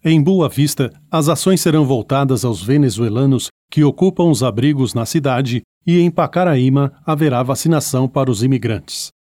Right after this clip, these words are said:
São previstas ações educacionais preventivas em saúde, exames, testes para hepatites B e C, H I V, glicemia, verificação de pressão arterial, citologia de colo de útero,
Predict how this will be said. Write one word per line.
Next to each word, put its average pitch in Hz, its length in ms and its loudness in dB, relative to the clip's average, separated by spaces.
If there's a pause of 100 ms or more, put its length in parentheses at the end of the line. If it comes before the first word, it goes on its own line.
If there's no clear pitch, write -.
São 160 240 -2
previstas 160 600 0
ações 139 440 0
educacionais 131 760 -2
preventivas 139 720 -2
em 104 80 -6
saúde, 135 560 0 (200)
exames, 139 600 2 (200)
testes 143 440 -2
para 123 220 -4
hepatites 117 680 -6
B 131 360 0
e 110 60 -6
C, 127 320 -2 (200)
H 143 280 0
I 139 100 2
V, 120 320 0 (180)
glicemia, 135 720 0 (240)
verificação 151 720 0
de 135 120 0
pressão 147 380 -2
arterial, 117 560 -2 (280)
citologia 160 760 2
de 127 120 -2
colo 135 320 0
de 101 160 -6
útero, 120 360 -2